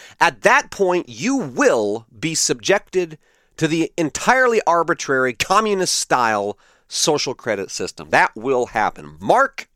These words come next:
my words. But as long as you comply, you'll be just fine. It's not that bad. It's not that big of a deal. Come on, Luke, what's the big deal, right?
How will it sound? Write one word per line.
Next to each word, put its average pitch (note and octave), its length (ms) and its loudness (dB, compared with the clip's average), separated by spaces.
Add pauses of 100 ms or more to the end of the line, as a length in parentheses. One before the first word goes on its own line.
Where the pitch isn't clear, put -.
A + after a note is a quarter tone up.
my C3+ 560 -4
words. G2+ 840 -10 (340)
But - 200 4 (680)
as A2 120 -6
long A#2+ 240 0
as G#2+ 80 -2
you A2+ 80 -6
comply, B2+ 720 -2 (400)
you'll B2 180 -4
be F#2+ 180 -12
just A#2+ 280 -14
fine. - 380 -10 (340)
It's - 100 -18
not B2 200 0
that - 180 -12
bad. - 260 -12
It's - 160 -8
not F#2 140 -4
that D#2 160 -6
big G#2+ 120 -4
of F2 60 -8
a F2 60 -10
deal. F3 200 0
Come - 140 2
on, C3+ 220 2
Luke, G#3+ 160 0
what's A3 100 0
the A3+ 80 -6
big C#4 160 -4
deal, D#4+ 300 4
right? A3+ 240 2